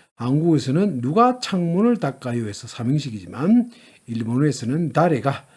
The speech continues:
누가 마도 소지오, 즉 창문 닦는 것을 시마스까 합니까?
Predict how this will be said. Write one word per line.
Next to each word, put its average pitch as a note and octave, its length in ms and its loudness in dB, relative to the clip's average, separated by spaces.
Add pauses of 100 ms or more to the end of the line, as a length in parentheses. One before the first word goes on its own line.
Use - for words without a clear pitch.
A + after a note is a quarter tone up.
(260)
누가 G3+ 600 2
마도 G#2 280 -2
소지오, F#3+ 640 2 (180)
즉 E3 240 -8
창문 C#3+ 540 4
닦는 B2 500 2
것을 G#3 440 0
시마스까 C3+ 540 -2
합니까? A2 840 -4